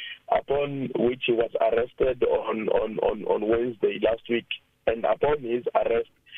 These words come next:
that is where they, they linked him to all the previous cases that, uh, previously happened, wherein the suspect was, uh, not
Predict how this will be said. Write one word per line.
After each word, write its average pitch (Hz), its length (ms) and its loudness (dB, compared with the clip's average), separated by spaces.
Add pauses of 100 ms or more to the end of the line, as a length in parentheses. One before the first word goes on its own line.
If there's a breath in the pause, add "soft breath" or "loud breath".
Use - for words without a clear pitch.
(280 loud breath)
that 139 120 0
is 139 140 -10
where 117 520 2
they, 104 380 0
they 107 220 0
linked 120 360 0
him 110 460 -2
to 113 260 0 (120)
all 135 320 2
the 110 140 2
previous 123 420 0
cases 117 480 -2
that, 113 240 0
uh, - 140 0 (100)
previously 113 560 0
happened, 107 340 -2 (560 loud breath)
wherein 113 720 0
the 107 340 0
suspect 113 460 -2
was, 110 300 0
uh, 107 240 0
not 117 220 0